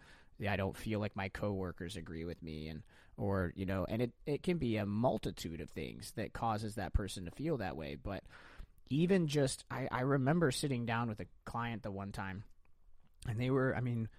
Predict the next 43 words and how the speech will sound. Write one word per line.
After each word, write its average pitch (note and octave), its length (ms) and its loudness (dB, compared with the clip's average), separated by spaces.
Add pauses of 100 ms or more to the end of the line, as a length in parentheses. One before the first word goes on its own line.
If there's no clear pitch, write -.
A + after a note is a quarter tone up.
(400)
dealing C3+ 260 6
with B2 140 6
some F2 300 -2
really B2 280 6
pretty B2+ 240 2
severe G2 480 0
depression, E2+ 720 -2
and G2+ 340 -4 (240)
almost A#2 380 2
like G2+ 180 0
they A2 120 -2
were G#2+ 80 -2
starting G#2 300 -2
to G#2 80 -8
dissociate F2+ 680 -4 (340)
from F2+ 200 -6
themselves. D2+ 520 -6 (640)
And B2+ 100 4
they, A#2+ 160 4 (160)
you A#2 140 0
know, A2 100 4
they A2+ 100 4
would A2+ 100 4
express A#2 340 2
to A2 100 -2
me G#2 120 0
pretty G#2 200 0
consistently, G2 640 -2
I'm G2 100 -2
like, F#2+ 140 -2
"I G#2 100 0
feel A#2 220 0
like G2+ 160 0
a G2 40 -2
body G2+ 680 0
going F#2+ 260 -2
through F2+ 160 -6
the F2 80 -6
motions. D#2 460 -6
I G2+ 80 -2
don't G2+ 280 -4
feel G#2+ 280 -2
like F#2 300 -4